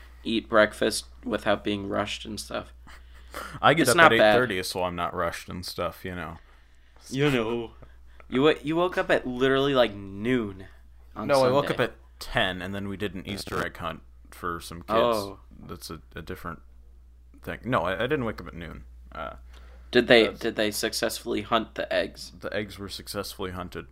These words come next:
Speaker 2: Yes.
Speaker 1: Nice.
Speaker 2: Um,
Speaker 1: Was that in the snowstorm? Or inside?
Speaker 2: It was in our house. Yeah.
Speaker 1: Oh,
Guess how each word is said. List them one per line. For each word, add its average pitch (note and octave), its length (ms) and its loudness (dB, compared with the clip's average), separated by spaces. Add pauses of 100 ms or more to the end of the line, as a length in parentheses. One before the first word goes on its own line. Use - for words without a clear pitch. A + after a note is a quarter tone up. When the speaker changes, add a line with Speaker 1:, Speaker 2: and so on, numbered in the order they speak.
(460)
Speaker 2:
Yes. E2+ 260 -6 (400)
Speaker 1:
Nice. G2+ 480 -4 (300)
Speaker 2:
Um, D#2+ 380 -6 (1000)
Speaker 1:
Was A2 200 0
that B2+ 200 12
in A#2+ 200 2
the A2 100 2
snowstorm? G#2+ 720 -4 (960)
Or G2+ 140 -6
inside? F#2 360 -6
Speaker 2:
It G#2 40 -4
was - 240 -10
in F#2+ 140 -10
our E2+ 160 -4
house. F2 560 -6 (260)
Yeah. F2+ 240 -8 (180)
Speaker 1:
Oh, - 240 -10